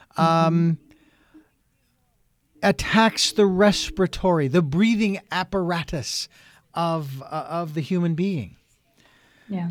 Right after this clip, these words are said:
Speaker 1: And as opposed to, and this is why it was so strange, of course, early on back in March, when people went berserk and went and cleaned out the toilet paper out of almost every darn,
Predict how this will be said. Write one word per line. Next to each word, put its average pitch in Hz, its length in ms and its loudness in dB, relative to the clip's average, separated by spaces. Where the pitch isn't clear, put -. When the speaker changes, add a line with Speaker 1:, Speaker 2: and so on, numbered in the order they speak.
Speaker 1:
And 180 880 0
as 170 200 0
opposed 208 460 4
to, 180 120 6
and 160 240 4
this 170 160 2
is 175 120 0
why 165 240 4
it 160 100 2
was 147 120 -2
so 170 200 4
strange, 180 680 2
of 175 100 -4
course, 156 300 0
early 156 260 2
on 151 180 4
back 147 220 0
in 143 120 4
March, 160 480 4
when 165 200 4
people 185 440 6
went 170 200 2
berserk 165 760 0
and 156 240 2
went 170 260 0
and 156 320 -2
cleaned 180 400 4
out 170 240 2
the 135 80 -6
toilet 190 320 2
paper 151 320 0
out 151 100 4
of 147 120 0
almost 147 340 0
every 151 220 0
darn, 147 560 2